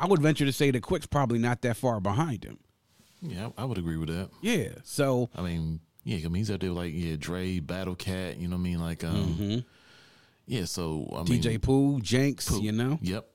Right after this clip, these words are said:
Speaker 1: Yeah.
Speaker 2: Yeah, he's, he's definitely in, he's definitely in that conversation, so I really couldn't put my finger on what it is. I mean,
Speaker 1: Yeah.
Speaker 2: 'cause even throughout, like, the late nineties, I mean, he was,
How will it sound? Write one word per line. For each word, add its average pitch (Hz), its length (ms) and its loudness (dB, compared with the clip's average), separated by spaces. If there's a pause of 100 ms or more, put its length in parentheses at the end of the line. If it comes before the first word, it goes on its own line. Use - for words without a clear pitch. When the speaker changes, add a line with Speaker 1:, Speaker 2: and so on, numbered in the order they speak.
(140)
Speaker 1:
Yeah. 131 280 2
Speaker 2:
Yeah, 117 140 -2
he's, 92 300 -2
he's 101 140 -2
definitely 117 320 -2
in, 95 80 0
he's 92 160 -4
definitely 107 220 -2
in 90 80 0
that 87 100 -4
conversation, 82 800 -4
so 76 440 -4 (720)
I - 60 -6
really 107 160 -2
couldn't 98 160 -4
put 98 120 -8
my 95 80 -4
finger 104 240 -2
on 82 80 -2
what 92 120 -2
it 104 100 -2
is. 104 300 -2
I 85 60 -2
mean, 82 440 0
Speaker 1:
Yeah. 92 280 0 (320)
Speaker 2:
'cause 87 100 -4
even 92 160 0
throughout, 95 240 -2
like, 85 160 -6
the 80 80 -6
late 95 240 -4
nineties, 85 320 -4
I - 20 0
mean, 82 120 0
he 92 100 0
was, 82 480 -2